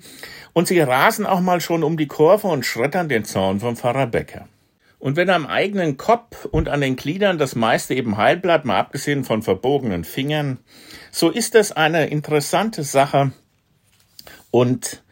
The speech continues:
ich freue mich ungemein, denn das mit dem Zaun lässt sich problemlos richten. Wahrscheinlich am Samstag, wir stellen erstmal einen Bierpilz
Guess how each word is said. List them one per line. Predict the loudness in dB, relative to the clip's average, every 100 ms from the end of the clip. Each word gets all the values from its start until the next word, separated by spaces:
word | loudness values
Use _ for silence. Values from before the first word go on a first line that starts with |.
| _
ich | -8 -6
freue | -4 2 4 4
mich | 0 -2 -2
ungemein, | 0 2 2 0 0 -2 -6 -10 -14 -2
denn | 2
das | 2 2
mit | 0
dem | 0 0
Zaun | 4 4 4
lässt | 4 4 2
sich | -8 -4
problemlos | -2 0 0 2 0 -2 -14 -8
richten. | -4 -2 -4 -6 -4 -4 -6 -10
Wahrscheinlich | -6 -2 -2 0
am | 0
Samstag, | 4 4 2 0 0 0
wir | -4
stellen | -4 -4 -2
erstmal | -4 -6 -4 -4 -2
einen | -2 -2
Bierpilz | 2 4 4 2 -2 -16